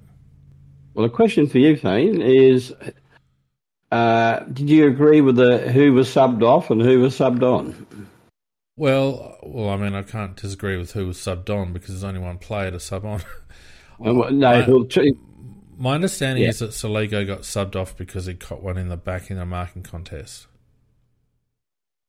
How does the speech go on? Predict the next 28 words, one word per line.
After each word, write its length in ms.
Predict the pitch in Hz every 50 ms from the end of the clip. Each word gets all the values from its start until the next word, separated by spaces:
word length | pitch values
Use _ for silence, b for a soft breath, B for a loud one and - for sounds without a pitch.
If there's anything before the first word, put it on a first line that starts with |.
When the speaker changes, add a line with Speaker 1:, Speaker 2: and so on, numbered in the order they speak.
| _ _ _ _ _ _ _ _ _ _ _ _ _ b b b b b b b b b -
Speaker 2:
If 180 | 160 143 143 -
it, 60 | 175 110
Speaker 1:
Right. 220 | 95 87 101 123
Speaker 2:
if 160 | 156 - -
it 100 | 180 -
was 200 | 135 160 143 127
actually 500 | 139 127 131 135 127 - - 120 117 117
because 640 | 110 110 107 104 - - 110 101 98 - - - - _ _
they 300 | 82 85 80 104 101 104
just 300 | 101 - 104 101 - -
wanted 180 | 107 98 92 90
to 60 | 90
get 240 | 87 95 90 - - -
Harry 280 | - 104 95 95 90 92
on 360 | 92 95 95 90 85 87 101
and 120 | 107 104
get, 220 | 98 101 92 - _ _ _ - 101 -
uh, 280 | - 104 101 95 92 90 95 -
Jake 300 | - 101 95 95 92 -
off, 480 | 98 98 87 85 107 123 - - - b b b b b b b b b _
then 300 | - 104 104 101 98 101 101
I 280 | 110 104 101 98 95 95
think 340 | 90 - - 101 95 -
it 140 | - 87 -
was 160 | 98 90 90
a 40 | 92
terrible 400 | 87 - - 107 120 127 123 104
decision. 480 | 90 - - - - 85 90 92 90